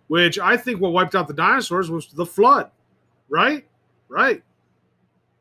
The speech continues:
And even after that, you have stories of animals that are in the sea that, uh, that are in the biblical story as well as in,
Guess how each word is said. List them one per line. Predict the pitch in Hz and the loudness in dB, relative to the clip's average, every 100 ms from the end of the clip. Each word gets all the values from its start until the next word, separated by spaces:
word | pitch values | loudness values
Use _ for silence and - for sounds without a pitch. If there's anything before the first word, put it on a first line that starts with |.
| _ _ _ _ _ _ _ _ _ | _ _ _ _ _ _ _ _ _
And | 151 180 | -6 -4
even | 202 190 | -2 2
after | 214 214 196 | 2 0 -2
that, | 170 165 | -2 0
you | 170 175 | 0 2
have | 175 151 | 0 -2
stories | - 190 180 170 156 | -4 -2 0 0 0
of | 165 151 131 - 156 | -4 -6 -10 -20 -6
animals | 175 180 165 165 160 147 139 | -4 -2 -4 -4 -4 -6 -4
that | 160 | -2
are | 156 151 | 0 0
in | 151 170 170 | -2 -6 -6
the | 160 160 151 139 - _ _ | -6 -4 -4 -6 -10 _ _
sea | - - - 262 240 170 156 180 - _ _ _ _ _ _ _ | -10 -6 -2 0 0 0 -2 -6 -10 _ _ _ _ _ _ _
that, | 151 156 156 - | 0 2 0 0
uh, | 165 160 160 156 151 147 135 _ _ _ _ _ _ _ _ _ _ _ _ _ _ | 2 4 4 4 2 -2 -6 _ _ _ _ _ _ _ _ _ _ _ _ _ _
that | 156 156 | -4 -2
are | 160 | 0
in | 175 | -2
the | 165 | -4
biblical | 143 180 170 156 170 151 | -4 -4 -2 -4 -4 -4
story | - 170 165 170 196 | -4 -4 0 2 2
as | 180 131 | 0 -2
well | 143 143 180 | -4 -4 -4
as | 170 | -6
in, | 139 143 | -8 -14